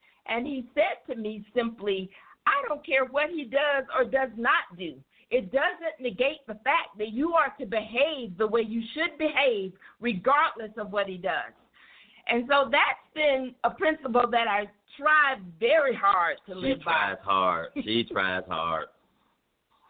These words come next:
Speaker 2: You know, and, and the Bible says David behaved himself
Speaker 1: Himself
Speaker 2: wisely.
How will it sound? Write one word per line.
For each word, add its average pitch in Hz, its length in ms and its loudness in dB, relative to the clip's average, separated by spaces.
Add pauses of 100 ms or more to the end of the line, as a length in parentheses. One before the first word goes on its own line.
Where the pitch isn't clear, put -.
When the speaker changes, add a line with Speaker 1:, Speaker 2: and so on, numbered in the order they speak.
(600)
Speaker 2:
You 135 160 4
know, 135 160 2
and, 135 240 0
and 139 100 2
the 135 60 2
Bible 147 380 -2
says 113 180 -4 (100)
David 120 480 0
behaved 113 640 -2
himself 92 320 -2
Speaker 1:
Himself 98 320 4 (140)
Speaker 2:
wisely. 85 520 0